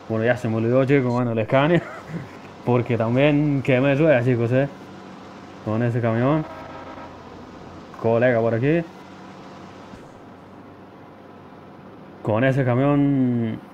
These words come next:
quemé llantas, chicos. Si no le quedó ninguna buena, ¿eh? <laughs> También seguro lo voy a hacer, eh, fuera de cámara, estaba por decir. En cámara. Eh, voy a separar, voy a separarle, perdón, los neumáticos al camión ese, ¿eh?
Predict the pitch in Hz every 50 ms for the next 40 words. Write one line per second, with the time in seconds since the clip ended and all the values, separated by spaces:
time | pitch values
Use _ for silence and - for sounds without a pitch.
0 | - - - - - - - - - - 117 - - 123 113 110 123 123 131 135
1 | 143 143 135 135 123 143 147 160 156 170 170 160 - - - 110 104 107 120 135
2 | 135 120 113 107 117 120 135 139 139 131 - - - - - - 104 101 101 104
3 | 104 107 107 123 147 160 156 143 147 165 165 147 123 120 127 135 139 139 - -
4 | - - - - - - - - - - - - - - 117 107 101 101 113 127
5 | 139 139 139 135 135 131 131 120 117 120 117 120 135 135 127 127 127 131 131 127
6 | 127 135 135 131 131 123 120 117 113 110 107 107 104 101 101 101 98 98 98 -
7 | - - - - - - - - 113 113 113 110 101 92 107 117 113 104 110 110
8 | 113 113 110 107 110 113 113 110 131 127 123 - - - - - - - 107 107
9 | 107 104 - 123 - 147 151 160 165 165 - - - - - - - - - -
10 | - - - - - - - - - - - - - - - - - - - -
11 | - - - - - - 107 110 110 110 107 107 107 107 113 123 123 120 120 127
12 | 123 110 117 123 127 131 127 127 123 123 120 120 117 113 113 110 107 107 104 101
13 | 104 104 101 101 101 101 107 110 107 110 123 135 135 127 127 127 117 117 120 127
14 | 139 143 135 127 127 123 123 131 139 131 120 123 117 113 120 127 131 139 123 135
15 | 127 123 117 113 107 123 117 120 131 135 143 135 120 117 113 123